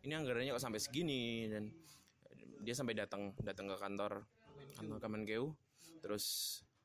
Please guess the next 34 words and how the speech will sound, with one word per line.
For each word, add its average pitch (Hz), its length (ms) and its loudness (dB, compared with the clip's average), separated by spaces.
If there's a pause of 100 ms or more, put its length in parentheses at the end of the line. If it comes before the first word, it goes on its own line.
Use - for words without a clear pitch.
(140)
eh, 104 280 0
bertanya 101 680 0
tentang, 104 360 -2
ya, 104 120 0
transparansinya 120 880 0
lah 117 80 0
mungkin 107 260 0
ya, - 40 -10 (380)
transparansinya. 107 640 -2 (1200)
Datang 113 240 -2
sendiri, 127 400 2
datang 110 240 0
sendiri, 107 320 2
tanya 113 240 0
transparansinya, 104 640 -2
tan-, 107 280 -4 (120)
tanya 104 240 -2
bahwa 101 240 0 (400)
ini 151 160 -2
sampai 123 240 0
data 107 260 2
sam-, 117 220 -2
eh, 127 160 0
eh, 117 480 2 (480)
anggaran 113 320 2
sampai 117 160 2
segini 120 320 0
tuh 175 160 -2 (640)
larinya 139 340 2
kemana 127 380 0
aja 113 400 4
dan 107 160 0
lain 107 100 -2
sebagainya. 104 380 -4